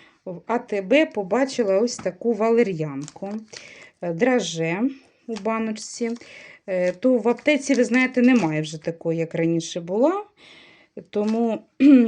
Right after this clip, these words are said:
вирішила придбати сорок чотири гривні за ось таку баночку. Знаходиться, і то випадково, знаходиться там, де, е, продають носочки,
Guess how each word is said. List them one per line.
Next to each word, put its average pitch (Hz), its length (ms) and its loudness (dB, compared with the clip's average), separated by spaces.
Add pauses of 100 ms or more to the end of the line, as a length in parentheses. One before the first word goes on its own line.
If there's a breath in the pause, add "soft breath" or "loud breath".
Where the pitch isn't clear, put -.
(120)
вирішила 214 760 2 (640 soft breath)
придбати 285 680 0
сорок 269 300 2
чотири 233 400 0
гривні 269 400 4
за 202 200 -2
ось 214 140 -4
таку 185 280 -6
баночку. 170 800 -14 (640 loud breath)
Знаходиться, 269 640 0
і 277 80 2
то 370 160 4
випадково, 269 680 2
знаходиться 262 680 0
там, 247 400 -2
де, 208 340 0 (440 loud breath)
е, 185 240 0
продають 202 580 -2
носочки, 254 1200 0